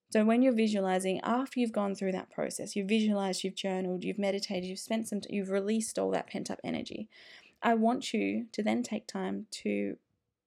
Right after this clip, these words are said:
write a letter of thanks, of gratitude for all the lessons and all the love you did get.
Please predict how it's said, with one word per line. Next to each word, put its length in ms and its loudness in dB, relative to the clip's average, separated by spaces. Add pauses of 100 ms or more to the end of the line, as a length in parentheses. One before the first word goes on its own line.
(180)
write 280 0
a 60 -4
letter 240 0
of 80 0
thanks, 640 -10
of 120 -8
gratitude 560 0
for 260 -6
all 360 4
the 100 -4
lessons 800 -6 (640)
and 180 2
all 200 2
the 80 4
love 260 0
you 140 -4
did 260 -8
get. 240 -10